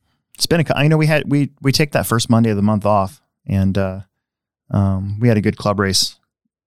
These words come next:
good, good weekend of club racing again last week, but the Techno Series was really what was, uh, on my mind.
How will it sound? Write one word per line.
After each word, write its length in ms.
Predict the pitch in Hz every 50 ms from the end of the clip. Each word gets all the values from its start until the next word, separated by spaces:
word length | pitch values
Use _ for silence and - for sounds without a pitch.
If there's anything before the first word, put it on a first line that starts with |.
| _ _ _ _ _ 123 -
good, 260 | - 127 113 - -
good 120 | - 147 143
weekend 340 | 120 117 143 - - 98 90
of 80 | 92
club 180 | - 98 95 92
racing 280 | 92 95 92 - 98
again 200 | 95 92 95 92
last 280 | 92 92 95 95 - -
week, 200 | 104 104 98 -
but 200 | - 95 95 -
the 80 | - 110
Techno 280 | - 170 170 - 135
Series 320 | 120 - - 110 104 95 92
was 120 | 101 92
really 300 | 95 104 104 98 98 90 85 - _ _ _ _ _ _ _ _ _ _ _ _ _ _ _ _ _ _ _ _ _ _ _ _
what 180 | - 107 101 -
was, 240 | - 98 95 92 -
uh, 300 | 98 95 92 90 90 87 - _ _ _ _ _
on 160 | - 104 101
my 100 | 98 95
mind. 360 | 95 92 92 92 92 90 87